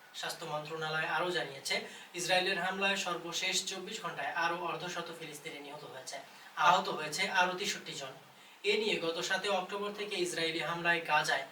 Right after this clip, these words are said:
চৌত্রিশ হাজার বারো জন ফিলিস্তিনি নিহত হলেন।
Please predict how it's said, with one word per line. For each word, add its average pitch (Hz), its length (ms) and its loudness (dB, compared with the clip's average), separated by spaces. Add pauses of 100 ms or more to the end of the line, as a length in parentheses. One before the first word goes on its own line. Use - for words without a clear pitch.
(240)
চৌত্রিশ 214 500 -2
হাজার 202 260 0
বারো 175 320 2
জন 180 240 -4
ফিলিস্তিনি 160 440 -6
নিহত 156 280 -6
হলেন। 147 260 -8